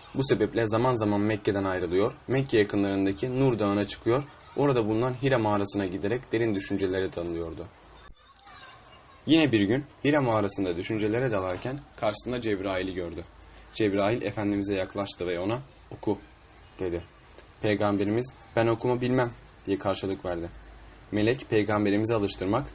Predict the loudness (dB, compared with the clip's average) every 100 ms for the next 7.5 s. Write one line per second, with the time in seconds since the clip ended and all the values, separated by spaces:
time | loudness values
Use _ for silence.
0 | -6 -4 -2 0 2 2 2 0 0 0
1 | 2 2 0 0 -2 -2 0 0 -4 -4
2 | -2 -2 -2 -2 -4 -2 -6 -6 -12 -18
3 | -18 -4 -2 0 -2 -4 -4 -4 -2 2
4 | 2 2 0 -2 -2 -2 0 0 -2 -6
5 | -12 -18 -16 -18 -10 0 2 2 -2 -18
6 | -18 -18 -18 -18 -20 -20 -8 -6 -2 0
7 | 2 0 0 -2